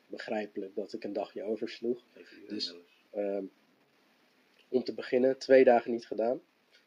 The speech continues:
Speaker 1: En toen een dag weer wel gedaan. Dan twee dagen niet gedaan. En afgelopen nacht weer wel gedaan. En de dagen dat ik het wel doe, voel ik me een stuk slechter als ik wakker word. Veel vermoeider, veel meer down.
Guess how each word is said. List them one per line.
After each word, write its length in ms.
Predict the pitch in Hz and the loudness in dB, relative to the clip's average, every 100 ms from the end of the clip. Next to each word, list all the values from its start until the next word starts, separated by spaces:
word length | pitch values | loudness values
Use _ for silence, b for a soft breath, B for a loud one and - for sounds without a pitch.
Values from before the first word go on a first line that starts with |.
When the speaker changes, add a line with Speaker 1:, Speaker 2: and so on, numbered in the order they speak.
| _ - | _ -14
Speaker 1:
En 120 | 202 | -10
toen 140 | 113 | -4
een 100 | 107 | 0
dag 160 | 101 107 | 0 0
weer 120 | 107 | -2
wel 180 | 98 90 | -2 -4
gedaan. 260 | - - - _ _ _ _ | -8 -14 -16 _ _ _ _
Dan 160 | - - | -20 -4
twee 220 | - 127 | 6 8
dagen 200 | 127 131 | 8 4
niet 140 | 131 127 | 0 -2
gedaan. 300 | 123 131 - _ | -2 -4 -6 _
En 100 | - | -8
afgelopen 480 | - - 107 101 107 | -8 -4 -2 -2 -4
nacht 160 | 104 - | -6 -4
weer 140 | 104 | -6
wel 160 | 92 101 | -4 -6
gedaan. 320 | - - - _ b b b - | -10 -16 -16 _ b b b -14
En 320 | 95 95 87 | -12 -10 -14
de 80 | 92 | -4
dagen 340 | 110 123 - - | 2 2 2 -4
dat 160 | 107 | -4
ik 80 | 113 | -4
het 140 | 87 95 | -10 2
wel 240 | 110 135 | 6 8
doe, 200 | 135 139 - | 6 2 -2
voel 120 | 110 | -8
ik 100 | 101 | -8
me 100 | 107 | -8
een 80 | 104 | -8
stuk 280 | - 151 - | -4 -4 -4
slechter 500 | - 139 127 - 131 _ | -2 -2 -2 -6 -8 _
als 160 | 110 | -6
ik 60 | 120 | 2
wakker 280 | 120 120 113 | 2 2 0
word. 260 | 110 120 - _ | 0 -2 -6 _
Veel 380 | 147 151 143 139 | 8 8 8 2
vermoeider, 580 | 110 107 120 123 117 - _ | -6 0 2 2 0 -4 _
veel 240 | 135 143 | 4 6
meer 200 | 120 107 | 6 2
down. 300 | 98 104 123 | 2 -2 -4